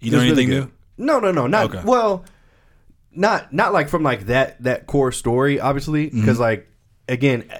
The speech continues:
Speaker 2: a-, at that time, I was watching literally every game. Um, like, I mean, and that, that, that, that whole Jeremy Lin thing was just crazy to, to be in. But, um,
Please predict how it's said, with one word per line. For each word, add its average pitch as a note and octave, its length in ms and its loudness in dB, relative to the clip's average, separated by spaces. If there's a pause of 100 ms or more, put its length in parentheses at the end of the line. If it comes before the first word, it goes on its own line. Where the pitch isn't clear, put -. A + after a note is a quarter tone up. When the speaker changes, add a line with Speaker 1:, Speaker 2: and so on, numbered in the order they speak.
Speaker 2:
a-, A#2 180 -10
at C#3 80 -6
that C#3+ 120 0
time, C3 380 -2 (140)
I C3 80 0
was C#3 100 -2
watching C3 300 -2
literally A#2+ 360 -2
every A#2 280 -2
game. A#2 680 -2
Um, G#2 360 0
like, G2 240 -2 (420)
I A2+ 60 -14
mean, G#2+ 180 -4
and A2+ 160 -4
that, B2+ 260 0
that, C3 260 -2
that, C#3 140 0
that D3 40 2
whole D#3 120 2
Jeremy C#3 220 -2
Lin C3 120 0
thing B2 140 -2
was A2 100 -4
just G2+ 140 -6
crazy A#2+ 340 -2
to, G#2+ 240 -2
to G#2+ 160 -6
be A#2+ 240 -4
in. D3 220 -4 (500)
But, A#2 220 -2
um, G#2+ 460 -2